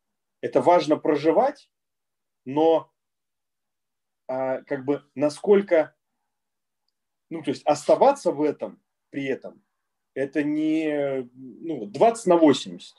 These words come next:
Вот восемьдесят процентов точно вот это для жизни.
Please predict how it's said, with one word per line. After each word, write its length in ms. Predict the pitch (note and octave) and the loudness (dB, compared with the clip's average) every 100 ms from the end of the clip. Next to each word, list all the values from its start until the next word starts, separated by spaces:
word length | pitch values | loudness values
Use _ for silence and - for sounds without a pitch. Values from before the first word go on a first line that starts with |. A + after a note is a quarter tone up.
| - | -6
Вот 160 | B2+ | -4
восемьдесят 400 | D3 A#3 A3+ D3 | 2 2 2 -6
процентов 480 | - D3+ G3 G3+ G#3+ | 0 0 0 -2 -2
точно 340 | - F#3 - C#3 | 0 -2 0 -4
вот 180 | C3 | -2
это 160 | C#3+ C#3 | -4 -6
для 220 | A#2 C3 | 2 2
жизни. 500 | C3 D3 B2+ G2+ - | 2 -2 -4 -6 -18